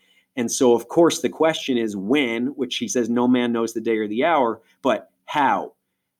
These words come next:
We get some of the hows in Scripture. And part of that how is this idea,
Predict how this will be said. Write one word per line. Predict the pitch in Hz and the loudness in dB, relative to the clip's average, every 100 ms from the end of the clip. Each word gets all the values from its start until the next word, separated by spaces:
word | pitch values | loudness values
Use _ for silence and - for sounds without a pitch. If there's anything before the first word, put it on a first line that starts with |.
| _ - | _ -6
We | 123 | 0
get | 180 190 | 2 2
some | - 143 | 0 0
of | 113 | 0
the | 107 | 0
hows | 117 110 110 | 0 -2 -4
in | 107 | -8
Scripture. | - 123 113 - 67 - | -6 -4 -4 -6 -14 -12
And | 110 | -12
part | 104 156 175 | -2 0 2
of | 175 | 0
that | 135 127 | -2 -4
how | - 151 143 139 135 | -6 -2 0 2 0
is | 120 107 | 0 -4
this | 127 120 | -4 -6
idea, | 120 110 104 127 151 127 113 | -4 -4 -2 0 4 2 0